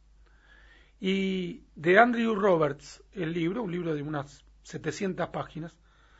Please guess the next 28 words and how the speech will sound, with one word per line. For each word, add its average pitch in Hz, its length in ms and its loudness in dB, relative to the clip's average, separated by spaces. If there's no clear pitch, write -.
me 160 80 2
lo 165 80 6
compré 180 280 8
en 190 80 4
ebook, 226 440 0
porque 143 240 -6
ya - 140 0
aprendí 156 560 -4
a 143 140 0
no 156 120 2
cargar 156 360 2
mis, 135 320 -8
mis 135 160 -8
maletas, 165 580 -6
que - 80 -10
después 151 240 -2
te 160 100 -12
terminan 156 360 -2
cobrando 156 340 -4
sobrepeso, 160 720 -8
te 151 100 -14
sale 160 220 -2
mucho 165 280 -6
más 160 140 -4
caro 180 440 -2
el 143 520 -6
libro 196 360 2
que 147 540 -8